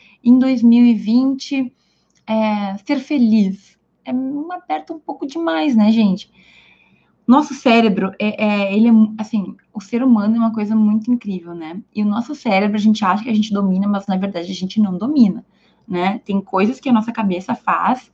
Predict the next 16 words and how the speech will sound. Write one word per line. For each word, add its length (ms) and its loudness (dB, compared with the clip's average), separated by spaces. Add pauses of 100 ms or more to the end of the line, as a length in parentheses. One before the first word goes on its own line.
(480)
inconscientemente 1120 4
que 120 -2
não 160 2
tem 280 4
explicação, 760 -6 (140)
não 240 -2
tem. 240 -4
Então, 220 -6
é, 160 -6
é 60 0
uma 120 2
coisa 200 -2
incrível. 580 2 (1120)
Pro 100 -6
bom, 300 -2
né? 180 -8